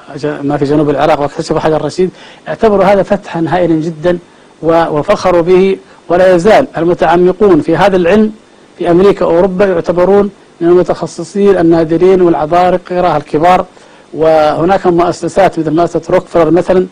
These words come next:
تنفق يعني ملايين من ال-، من الدولارات من أجل ال-، ال-، ال-، ال-، ال-، الكشف عن هذه الآثار وإمداد هؤلاء العلماء والباحثين بهذه ال-، المبالغ والإمكانيات،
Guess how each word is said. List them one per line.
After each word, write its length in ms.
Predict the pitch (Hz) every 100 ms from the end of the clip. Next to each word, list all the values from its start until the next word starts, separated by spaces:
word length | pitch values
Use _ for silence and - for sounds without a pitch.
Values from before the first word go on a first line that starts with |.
| - - _
تنفق 460 | - 202 170 190 -
يعني 180 | 160 151
ملايين 640 | 156 160 165 175 220 196
من 220 | 139 139
ال-، 220 | 151 151 147
من 120 | 156
الدولارات 540 | 147 175 175 185 214 - _ _ -
من 220 | 185 180
أجل 420 | - 240 226 226 - _ _ -
ال-، 140 | 165
ال-، 160 | 165 170
ال-، 260 | 147 143
ال-، 340 | 143 139 143 135
ال-، 120 | 127 _ _
الكشف 400 | 160 - 226 -
عن 140 | 160 147
هذه 180 | 180
الآثار 440 | 165 156 - 190 190 - - _
وإمداد 480 | 160 170 165 226 160
هؤلاء 280 | 170 180 185
العلماء 360 | 160 170 180
والباحثين 540 | 170 160 151 156 190 165
بهذه 580 | 160 151 175 165 170 170 - - -
ال-، 500 | 147 147 139 123 117 - _ _ _ _ _ _ _ _ _ -
المبالغ 540 | 143 143 175 196 175
والإمكانيات، 640 | 147 147 147 160 160 185